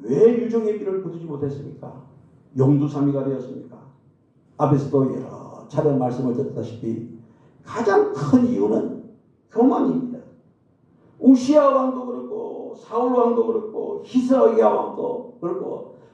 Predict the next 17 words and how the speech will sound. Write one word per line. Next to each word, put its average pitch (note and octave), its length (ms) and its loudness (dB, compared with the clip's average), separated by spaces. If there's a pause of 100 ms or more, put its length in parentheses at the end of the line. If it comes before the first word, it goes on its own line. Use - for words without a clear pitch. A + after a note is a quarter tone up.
다른 C4 380 2
선한 C4 460 0
왕이라고 A#3 560 2
일컬음을 A3 400 -2
받았던 F#3+ 360 -6
사람들도 - 800 -10 (220)
다 - 80 -18 (400)
교만하다가 - 1000 0 (100)
패망하고 - 600 -2
말았습니다. - 600 -12 (880)
그래서 D#3+ 240 0
잠언서 E3 380 2
십육 - 380 -6
장 D#3+ 160 -2
십팔 - 360 -6
절에 D#2+ 180 -8
보면은 D#2+ 580 -4